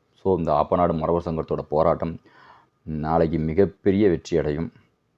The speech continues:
தமிழக அரசு வந்து நம்ம எவ்வளோதான் பேசினாலும் கத்துனாலும் காதுல வாங்காம இருக்கு தமிழக அரசு, தொடர்ந்து நம்மளோட கோரிக்கைகளை. So, இனிமேலாவது தமிழக அரசு வந்து இந்த மக்களோட கோரிக்கையை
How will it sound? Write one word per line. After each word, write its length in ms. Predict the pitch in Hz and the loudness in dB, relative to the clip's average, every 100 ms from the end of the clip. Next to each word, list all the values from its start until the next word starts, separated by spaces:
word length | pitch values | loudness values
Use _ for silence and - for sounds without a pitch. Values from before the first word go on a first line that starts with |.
| _ _ _ _ | _ _ _ _
தமிழக 440 | - 80 92 92 85 | -2 2 4 6 6
அரசு 340 | 85 85 101 | 6 4 4
வந்து 220 | 82 85 | 4 4
நம்ம 220 | 92 80 78 | 2 2 2
எவ்வளோதான் 880 | 76 85 90 98 104 107 107 104 | 4 6 6 6 4 2 2 0
பேசினாலும் 520 | 95 95 92 98 95 92 | 0 0 2 2 2 2
கத்துனாலும் 460 | 87 87 87 98 85 | 0 2 2 2 4
காதுல 280 | 85 87 | 4 6
வாங்காம 460 | 87 85 85 87 95 | 4 4 4 2 2
இருக்கு 280 | 80 73 80 | 0 -4 -6
தமிழக 360 | 78 76 80 | -4 -2 -2
அரசு, 380 | 78 - - 101 - _ _ _ | -2 -4 -10 -14 -14 _ _ _
தொடர்ந்து 400 | - 80 95 98 | -4 2 4 4
நம்மளோட 300 | 87 80 78 | 2 2 0
கோரிக்கைகளை. 640 | - 78 73 73 73 78 87 _ _ _ _ _ | 0 -2 -2 -4 -2 -4 -4 _ _ _ _ _
So, 200 | - 87 | -2 0
இனிமேலாவது 560 | 82 101 107 101 101 | 2 2 4 6 6
தமிழக 440 | 101 80 85 87 82 | 6 0 2 4 4
அரசு 300 | 85 82 92 | 4 2 2
வந்து 240 | 80 80 | 2 0
இந்த 160 | 87 78 | -2 -2
மக்களோட 460 | 78 73 92 85 - | -4 2 4 4 4
கோரிக்கையை 500 | 82 80 - 80 | 2 2 0 -2